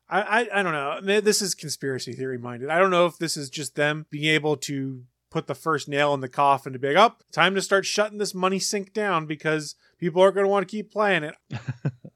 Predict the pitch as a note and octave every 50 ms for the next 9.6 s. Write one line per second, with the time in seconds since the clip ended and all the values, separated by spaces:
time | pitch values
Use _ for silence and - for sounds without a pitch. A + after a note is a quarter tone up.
0 | _ G#2+ G#2+ G#2+ G#2 G#2 G2+ G2 G2 G2+ G#2 _ _ _ _ _ - B2 B2 B2
1 | C3+ B2 A#2+ A#2 A#2+ A#2+ A#2 A#2 - C3 A#2+ A#2 - G#2+ - - B2+ A#2+ A2 -
2 | - G#2+ G#2+ G#2 - B2 - - C3 B2+ B2 - _ _ _ _ - C#3+ E3+ D3
3 | C#3 C3+ C#3 D#3 D#3+ D3 C#3+ B2+ C#3+ C#3+ C#3 C3+ C#3 D3 D3 C3+ C3 B2+ C3+ C#3
4 | C#3 C3+ C3 B2 - - C3+ C3+ C3 B2+ A2+ A#2 A2 G#2 A2+ A#2 - - G#2+ -
5 | B2+ A#2+ A2+ G#2 - - A#2+ B2 B2 B2 G#2+ A2 G#2+ G#2 G2+ - G#2+ G2+ G2+ G2+
6 | G2+ G2+ F#2+ G2+ G2 G2 F#2+ - - - G#2+ G#2+ G#2 G2 F2 E2 D#2+ D#2 - G#3+
7 | A3+ A#3+ B3+ A3+ A#3 A#3+ C4 C4 - A#3+ A3 G#3 G#3+ G3+ F#3+ - E3+ D#3+ D#3 -
8 | - D#3+ C#3+ C#3+ - - D#3 D3 D3 - - E3+ D#3 D#3 F#3 F#3 E3 F3+ E3+ D#3+
9 | E3 D#3+ D3+ C3+ - - D3 D3+ D3 C3+ - -